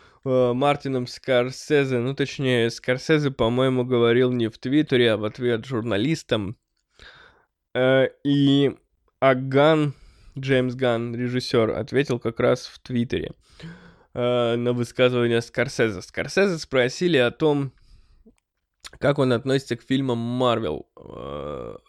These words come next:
напомню, кто вдруг не знает, если вы спустились с гор недавно, Мартин Скорсезе —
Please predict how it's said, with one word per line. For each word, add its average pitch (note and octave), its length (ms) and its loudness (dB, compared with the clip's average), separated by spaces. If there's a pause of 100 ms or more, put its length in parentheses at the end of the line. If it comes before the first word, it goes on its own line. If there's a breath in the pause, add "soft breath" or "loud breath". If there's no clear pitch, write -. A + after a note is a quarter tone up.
(140)
напомню, C3+ 600 0
кто E3 280 2
вдруг D3 380 -2
не B2+ 160 2
знает, A#2+ 500 0
если A2 300 -6
вы A2+ 580 -4
спустились A#2 640 -8
с - 60 -12
гор D3+ 200 0
недавно, C3+ 460 -2
Мартин C3 440 -6
Скорсезе — B2+ 680 -4